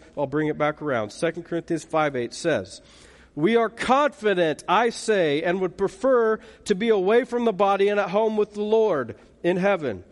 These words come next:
So we make it our goal to please him, whether we are at home in the body or away from it,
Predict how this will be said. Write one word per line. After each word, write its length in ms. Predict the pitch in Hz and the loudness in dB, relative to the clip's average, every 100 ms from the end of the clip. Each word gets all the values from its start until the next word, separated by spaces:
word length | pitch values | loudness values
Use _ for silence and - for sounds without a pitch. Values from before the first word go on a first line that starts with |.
| - - - | -20 -20 -12
So 280 | - 220 | 0 2
we 140 | 233 240 | 2 2
make 280 | 240 262 240 | 2 2 2
it 80 | |
our 200 | 240 226 | 2 2
goal 400 | 202 208 247 254 | 0 2 2 2
to 120 | 254 226 | 0 -6
please 500 | - 226 269 262 - | -4 -2 0 0 0
him, 220 | 214 185 | 0 0
whether 280 | 202 214 208 | 0 0 0
we 160 | 226 | 2
are 160 | 220 196 | 2 0
at 80 | 180 | 0
home 260 | 208 240 | 0 0
in 80 | 233 | 0
the 80 | 214 | -2
body 480 | 165 208 208 208 226 | 0 2 2 0 -2
or 280 | 196 202 | 0 0
away 280 | 208 214 240 | 0 2 2
from 240 | 240 196 165 | 0 -2 0
it, 240 | 175 - | 0 -2